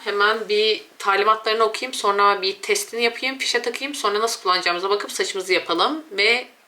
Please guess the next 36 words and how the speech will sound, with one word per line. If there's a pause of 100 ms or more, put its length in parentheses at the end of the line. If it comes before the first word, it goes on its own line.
(180)
ıslak (420)
kullanmayı
da
yarına
bırakalım. (640)
Evet,
şu
an
tüm
güvenlik
önerilerini (220)
yaptım
ve
kırmızı
led
yanmadı.
Yani (440)
sanırım
makinem
sağlıklı. (200)
Ay, (140)
çok
şükür
ki. (640)
Şimdi
yeniden
kapattım
kendisini.
İlk
kez
deneyeceğiz.
Yemin
ediyorum
hiç
açmadım
bile.